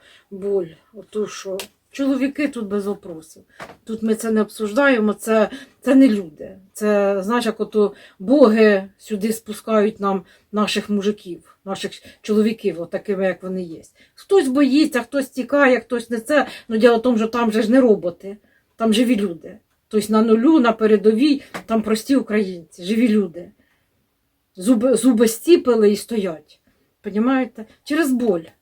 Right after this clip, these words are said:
українській жінці ми виграємо. Я вам скажу, що жінки як не піднімуться,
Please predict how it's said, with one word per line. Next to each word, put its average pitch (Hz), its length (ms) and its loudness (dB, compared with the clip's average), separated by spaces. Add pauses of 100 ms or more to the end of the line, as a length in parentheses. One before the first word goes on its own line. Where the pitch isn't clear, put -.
(120)
українській 220 760 -4
жінці 254 600 -2 (380)
ми 254 160 0
виграємо. 190 800 -4 (360)
Я 302 100 -6
вам 330 100 -6
скажу, 311 300 -8
що 285 140 -8
жінки 277 300 -6
як 240 180 -4
не 240 60 -10
піднімуться, 196 800 -14